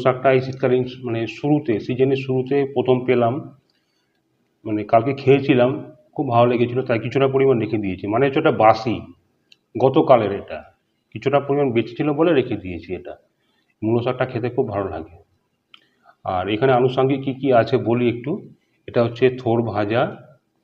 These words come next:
এটা হচ্ছে কচুর লতি। আমাদের বাড়িতে এখন বর্ষার সময় বাড়িতে উঠোনে প্রচুর জঙ্গল হয়েছে, সেখানে কচু, কচু গাছ হয়েছিল, কচু গাছের গোড়ায় একদম সরু সরু লতি বেরিয়েছিল, সেইখানে তুলেছিলাম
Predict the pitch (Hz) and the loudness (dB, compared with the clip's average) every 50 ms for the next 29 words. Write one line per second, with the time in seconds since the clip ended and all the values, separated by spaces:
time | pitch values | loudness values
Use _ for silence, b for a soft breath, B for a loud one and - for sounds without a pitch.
0 | _ _ _ 117 - 135 127 123 127 - - 147 139 - - - 123 120 - 147 | _ _ _ -6 -4 -2 -2 -2 -4 -4 -4 -4 -4 -2 0 0 0 2 2 0
1 | 143 135 123 120 123 120 120 139 175 190 - - 117 117 123 120 131 123 110 117 | 2 2 4 2 2 2 0 -2 -2 -2 -2 -2 0 0 2 4 4 4 6 4
2 | 113 117 120 120 120 - 135 131 131 127 117 113 120 120 120 104 95 101 107 139 | 4 4 2 -2 0 2 4 4 4 4 2 0 0 -2 -2 -2 0 -2 -2 -2
3 | - 135 120 - - 131 127 127 123 127 127 123 104 107 107 113 110 - 127 120 | -2 -4 -4 -2 -2 0 0 2 2 2 0 0 0 0 0 0 0 0 0 0
4 | 123 120 120 120 B B B B B B B _ _ 123 127 - 127 131 131 131 | 0 0 -2 -8 B B B B B B B _ _ -8 -6 2 4 4 6 6
5 | 127 127 120 120 127 123 123 139 135 123 107 117 120 120 120 127 131 127 117 113 | 6 4 4 2 2 2 2 0 0 0 2 2 2 4 4 4 4 4 2 0
6 | 110 110 90 - 135 160 208 202 - - - 117 104 - 113 117 120 113 - - | -2 -4 -4 -4 -4 -6 -6 -6 -10 -8 -6 -6 -4 -2 -2 -2 -2 -2 -4 -4
7 | - 120 - - 131 135 127 117 - 143 131 117 131 131 127 123 127 127 127 156 | -6 -4 -4 0 0 0 0 0 0 -2 0 2 2 0 0 -2 -4 -2 -2 -2
8 | 160 165 - - 117 120 127 120 123 123 131 120 107 110 117 120 123 123 123 120 | -2 -2 -2 -4 -2 -2 0 0 0 0 -2 -2 -2 0 0 -2 -2 -2 -4 -6
9 | 117 113 107 123 151 190 214 b b b b b b b _ - - 185 196 214 | -6 -6 -4 -4 -6 -6 -8 b b b b b b b _ 0 2 4 4 4
10 | 196 202 185 180 175 180 180 175 160 139 135 135 135 139 135 131 127 123 131 131 | 4 4 6 6 8 8 8 8 8 6 4 4 2 0 2 2 2 2 2 0
11 | 131 139 147 175 240 240 - - _ _ _ _ _ _ - - - - 127 120 | 0 0 -2 -2 -2 -6 -10 -18 _ _ _ _ _ _ -20 -18 -2 0 2 2
12 | 117 120 120 120 120 - - 127 135 131 131 147 160 180 | 2 -2 -6 -8 -6 -2 2 4 4 4 4 2 0 0